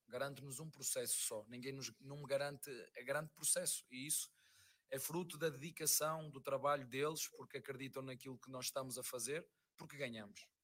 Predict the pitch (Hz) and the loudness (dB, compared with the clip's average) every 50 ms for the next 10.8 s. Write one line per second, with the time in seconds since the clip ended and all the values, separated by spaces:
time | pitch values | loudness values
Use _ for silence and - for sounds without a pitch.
0 | _ _ _ _ _ - _ - 131 - - - 123 135 139 143 147 147 147 - | _ _ _ _ _ -20 _ -8 -8 -8 -6 -4 -2 0 2 2 0 -2 -6 -12
1 | - - 127 127 120 127 139 135 120 131 131 127 117 123 127 120 131 120 - - | -8 -2 0 0 2 2 2 2 2 2 0 0 0 -2 -4 -4 -4 -2 -2 2
2 | 160 147 139 127 139 143 143 147 151 - _ _ - - - - - - _ - | 4 4 4 6 4 2 2 2 -2 -8 _ _ -20 -20 -20 -20 -20 -20 _ -20
3 | - - _ _ _ _ _ - 120 127 123 120 120 120 120 117 117 117 117 113 | -20 -20 _ _ _ _ _ -2 2 4 4 6 6 6 4 4 4 4 4 4
4 | 113 - 131 127 - - 151 127 139 135 127 135 131 127 131 131 131 127 - - | 4 4 6 6 6 4 4 2 0 0 2 2 0 2 4 4 2 2 0 -6
5 | 127 127 123 - - - - 113 107 98 - 104 - - - - - - - - | -6 -2 -2 -2 0 0 -4 -4 -4 -6 -6 -8 -6 -6 -8 -10 -10 -12 -16 -18
6 | - _ _ _ _ _ _ 113 117 139 - - _ _ _ _ _ _ 123 135 | -18 _ _ _ _ _ _ -12 -12 -12 -14 -18 _ _ _ _ _ _ -2 0
7 | 156 160 151 135 139 151 147 - - 151 143 143 - - 165 180 170 151 139 123 | 0 0 0 -2 -2 2 2 4 4 4 4 4 4 4 4 2 -2 -4 -2 0
8 | - 117 104 98 - _ _ _ _ _ 123 127 120 - 120 127 113 117 131 131 | 0 -2 -2 -6 -10 _ _ _ _ _ -10 -10 -8 -8 -8 -8 -8 -6 -8 -8
9 | 120 - 120 - - - 107 98 - _ _ _ _ _ _ _ _ _ _ _ | -8 -2 0 0 0 0 -2 -8 -16 _ _ _ _ _ _ _ _ _ _ _
10 | _ _ _ - 113 113 - - - 120 120 117 113 113 113 | _ _ _ -10 -10 -10 -10 -10 -10 -8 -6 -4 -4 -4 -6